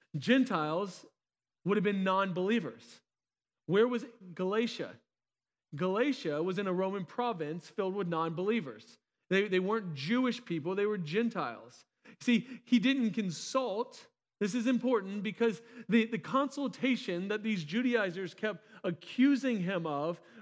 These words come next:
was that the fact that this wasn't a message that came through divine revelation.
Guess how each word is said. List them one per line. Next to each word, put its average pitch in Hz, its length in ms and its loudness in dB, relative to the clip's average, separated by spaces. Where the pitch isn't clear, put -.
was 208 200 4
that 220 160 0
the 208 80 -4
fact 226 360 0
that 202 120 -8
this 220 200 -2
wasn't 262 320 0
a - 20 0
message 214 480 -2
that 196 160 -4
came 202 220 -2
through 214 100 -6
divine 175 560 -2
revelation. 180 720 -2